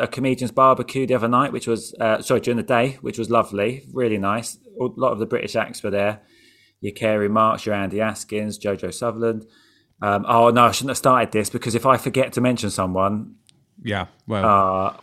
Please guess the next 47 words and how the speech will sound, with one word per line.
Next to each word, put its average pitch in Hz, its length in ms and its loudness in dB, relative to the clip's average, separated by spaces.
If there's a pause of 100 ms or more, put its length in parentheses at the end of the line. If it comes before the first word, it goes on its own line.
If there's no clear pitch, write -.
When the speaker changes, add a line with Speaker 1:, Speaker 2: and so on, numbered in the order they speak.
(260)
Speaker 1:
well, 165 120 8
there's 170 160 6
too 175 180 4
many. 131 300 4
There's, 113 240 2
like, 110 140 2
thirty, 117 420 4
but 117 200 2
loads 131 260 4
of, 127 80 -6 (120)
every, 156 100 0
Speaker 2:
It's 123 100 2
Speaker 1:
loads - 100 0
Speaker 2:
like, 135 160 6
Speaker 1:
of 107 60 0
lovely 110 60 6
Speaker 2:
it's 101 100 -2
like 151 120 0
Speaker 1:
people. 131 160 4
Speaker 2:
an 160 60 -2
Oscars - 240 -6
speech. - 560 -12 (100)
Too 220 160 -4
many 190 220 0
people 175 340 -2
to 139 80 -14
Speaker 1:
Yeah. 135 240 -4
Speaker 2:
thank. - 240 -6 (580)
Was 131 120 -6
it 165 120 -2
nice? 202 260 -2
<laughs> - 20 -20
'Cause 175 840 -6
the 180 60 0
thing 240 120 2
about 226 120 2
Australian 185 300 2
Speaker 1:
That 185 60 4
was 185 100 4
nice. 196 60 2
Speaker 2:
barbecues, 120 400 -2
what 123 80 -4
they 127 80 0
don't 131 200 -2
tell 143 200 -2
you 76 120 -6
is, 98 300 -8